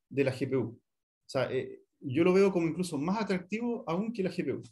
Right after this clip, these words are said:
este esquema, en lo personal, y lo veo bastante prometedor. Y, y ojo que existe hace décadas, ¿ah?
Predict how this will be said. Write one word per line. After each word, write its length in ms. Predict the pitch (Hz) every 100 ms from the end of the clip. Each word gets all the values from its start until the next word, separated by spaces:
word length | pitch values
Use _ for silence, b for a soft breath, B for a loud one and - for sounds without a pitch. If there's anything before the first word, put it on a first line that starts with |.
| _ _ -
este 200 | 117 131
esquema, 240 | 117 113
en 1120 | - _ _ _ _ _ _ _ _ _ -
lo 80 | 131
personal, 440 | 131 - 117 - - _ _ -
y 60 |
lo 120 | 123 135
veo 180 | 160
bastante 340 | 151 139 151 147
prometedor. 480 | 151 147 127 107 - - _ _ _ _ _ _ _ _ _ _ _ - 123
Y, 220 | 120 -
y 120 | 131
ojo 240 | 202 226 156
que 60 |
existe 320 | 139 180 -
hace 280 | 175 143 120 117
décadas, 380 | 135 226 147 113 117
¿ah? 120 | -